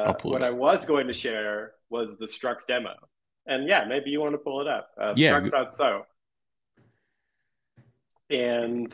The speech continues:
Speaker 1: All right.
Speaker 2: this is the demo we built, um,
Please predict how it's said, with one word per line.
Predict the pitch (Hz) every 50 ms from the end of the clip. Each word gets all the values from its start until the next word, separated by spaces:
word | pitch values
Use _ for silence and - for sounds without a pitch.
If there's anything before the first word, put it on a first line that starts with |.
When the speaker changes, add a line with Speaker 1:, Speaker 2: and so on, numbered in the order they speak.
| - -
Speaker 1:
All | - 101
right. | 101 101 98 95 90 92 95 90 - - - - - _ - _ _ _ _ _ _ _
Speaker 2:
this | - 120 165 180 180 208
is | 185
the | 196 190
demo | 143 160 156 151 151 147 139 131
we | 131 135 131
built, | - - 127 123 120 120 117 113 113 - - - - _ _ _ _ _ _ _ _ _ _ _ _ _ _ _ _ -
um, | 110 107 107 104 101 98 98 98 95 98 98 98 101 104